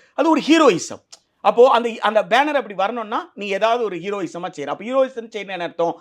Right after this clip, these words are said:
நீ பள்ளிக்கூடத்துல உன், உன், உன்ன-, உன்னுடைய, அஹ்,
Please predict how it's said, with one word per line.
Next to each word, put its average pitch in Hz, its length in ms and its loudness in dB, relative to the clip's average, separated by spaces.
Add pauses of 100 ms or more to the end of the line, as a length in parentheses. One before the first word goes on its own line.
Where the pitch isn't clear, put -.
(120)
நீ 208 100 -6
பள்ளிக்கூடத்துல 208 640 -2
உன், 214 320 -8
உன், 233 280 -10
உன்ன-, 214 340 -4
உன்னுடைய, 202 680 -2 (280)
அஹ், 160 320 2